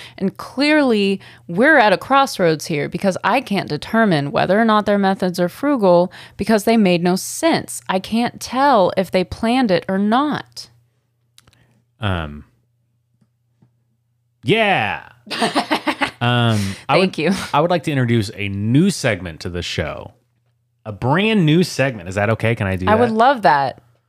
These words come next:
Speaker 1: What?
Speaker 2: Uh,
Speaker 1: Well, tell me what it is, and I can make a song really quick, obviously, 'cause I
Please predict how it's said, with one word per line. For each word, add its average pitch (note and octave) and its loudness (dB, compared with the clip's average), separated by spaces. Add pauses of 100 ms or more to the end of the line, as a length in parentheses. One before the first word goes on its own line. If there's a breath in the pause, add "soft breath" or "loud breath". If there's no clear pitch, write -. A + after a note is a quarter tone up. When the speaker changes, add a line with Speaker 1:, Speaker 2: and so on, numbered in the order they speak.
(180)
Speaker 1:
What? G3 2 (100)
Speaker 2:
Uh, - -2
Speaker 1:
Well, G3+ 4
tell A#3 0
me B3 2
what A#3 4
it F#3 2
is, F#3+ 2
and E3 0
I E3 0
can F3 -6
make D3+ -4
a D3+ -8
song D3 -4
really C#3+ -6
quick, - -6
obviously, C#3+ -4
'cause - -20
I - -10